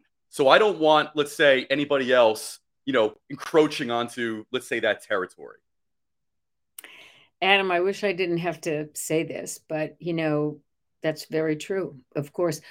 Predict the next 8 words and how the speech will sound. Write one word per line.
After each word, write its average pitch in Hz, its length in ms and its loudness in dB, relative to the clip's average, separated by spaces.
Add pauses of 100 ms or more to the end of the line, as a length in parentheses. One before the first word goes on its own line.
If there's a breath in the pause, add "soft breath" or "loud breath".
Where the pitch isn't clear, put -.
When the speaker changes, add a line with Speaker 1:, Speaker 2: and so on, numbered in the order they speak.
(360 loud breath)
Speaker 2:
Early, 247 360 8 (560)
I 196 120 6
would 247 160 2
say 190 440 2
earlier 190 440 2
in 170 120 -2
my 156 180 -2
career, 156 680 -4